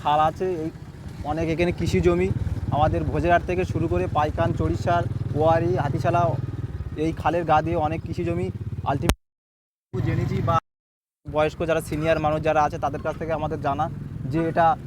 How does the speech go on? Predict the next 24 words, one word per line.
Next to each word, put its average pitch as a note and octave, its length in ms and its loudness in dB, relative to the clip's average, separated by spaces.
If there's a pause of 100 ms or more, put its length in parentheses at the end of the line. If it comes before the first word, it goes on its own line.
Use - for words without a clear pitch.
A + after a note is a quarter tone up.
(380)
পানি E3+ 220 2
সরবরাহ F#3 520 4
বা E3+ 260 6
এই E3 60 0
সেচ F3+ 280 2
দপ্তর F3 400 2
বা D#3+ 320 6
আমাদের D#3 360 -2 (180)
যে D#3+ 120 -2
জমি E3 300 -2
কৃষিকাজের F3 460 -2
যে F3 80 -4
পানি D#3 300 -2 (160)
লাগে D#3 320 2
বা D#3 100 0
সেচের D#3 420 -4
যে D#3 100 -4
কাজে D3+ 260 2
লাগে, D3 240 0 (520)
সেই D#3+ 120 -2
কারণেই E3+ 300 2
খালটা D#3+ 300 4
কাটা D#3+ 260 2
ছিল। F#3+ 240 -2